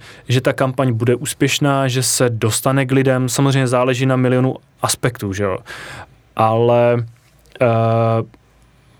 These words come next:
ta šance je mnohem vyšší, než když bych s tou kampaní šel, šel na Kickstarter. Ono, eh, v době ještě před covidové, jenom třeba pro srovnání, eh, na tom Kickstarteru v jeden čas, eh, usiluje o pozornost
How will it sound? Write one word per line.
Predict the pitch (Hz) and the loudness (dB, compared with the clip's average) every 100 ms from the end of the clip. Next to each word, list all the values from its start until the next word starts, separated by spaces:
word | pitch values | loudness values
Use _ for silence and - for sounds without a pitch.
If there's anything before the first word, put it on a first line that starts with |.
| _ _ _ _ _ _ _ _ _ _ | _ _ _ _ _ _ _ _ _ _
ta | 139 | -4
šance | 131 147 147 | 0 0 0
je | 156 | 2
mnohem | 147 143 147 | 2 2 2
vyšší, | 131 - 147 | 0 2 0
než | 139 123 | 0 0
když | 123 | -2
bych | 127 - | -2 -2
s | |
tou | 147 | -2
kampaní | 139 123 117 127 131 | 0 -2 -2 -2 -2
šel, | 127 127 123 120 - | 0 0 2 0 -4
šel | - 127 | -4 -2
na | 113 | -2
Kickstarter. | 101 113 - 107 - - - | -4 -6 -2 -4 -4 -8 -2
Ono, | 143 147 151 | 0 0 -2
eh, | - - - - - 117 113 110 120 | -6 -20 -20 -16 -4 0 0 -2 -6
v | 120 117 | -6 0
době | 131 143 | 2 2
ještě | 135 - | 0 -4
před | 120 147 - - | -4 -4 -4 -2
covidové, | 113 120 127 135 139 | 0 2 2 2 2
jenom | 139 131 131 131 | 2 0 -2 -6
třeba | - 131 | -2 -2
pro | 131 131 | 0 -2
srovnání, | - 113 117 117 120 131 135 - - - _ - | 0 0 0 0 0 -2 -4 -10 -20 -20 _ -2
eh, | 113 113 110 | 2 2 0
na | 117 | 0
tom | 117 147 | 0 -2
Kickstarteru | - 120 - 139 135 147 131 | -2 -4 0 0 0 -2 2
v | |
jeden | 127 135 139 | 2 2 0
čas, | - 117 113 - - | 0 -2 -2 -6 -6
eh, | 127 110 107 107 - | -2 0 -2 -4 -4
usiluje | 143 - 139 131 123 110 | -4 0 2 4 2 2
o | 110 123 | -2 -4
pozornost | 139 127 131 139 135 135 - | 0 0 2 0 0 -2 -8